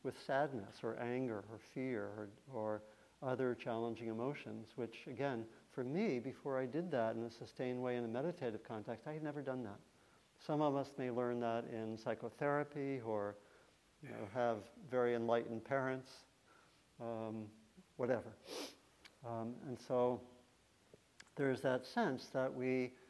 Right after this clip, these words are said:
we learn not to shoot the second arrow. And I would say the most common guidance that I give in doing one-on-one work with people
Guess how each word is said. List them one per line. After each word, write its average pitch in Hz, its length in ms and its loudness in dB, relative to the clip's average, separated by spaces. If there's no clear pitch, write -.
we 135 160 0
learn 170 360 4
not 147 200 0
to 143 80 -6
shoot - 240 -6
the 135 80 -8
second 135 360 -2
arrow. 143 160 4
And 127 100 0
I 151 40 0
would 208 200 -4
say 135 320 2
the 131 560 4
most 131 400 2
common 196 500 0
guidance 135 600 4
that 127 100 0
I 123 140 2
give 120 480 4
in 123 560 0
doing 131 300 2
one-on-one 131 500 2
work 117 240 0
with 113 180 -8
people 110 400 -6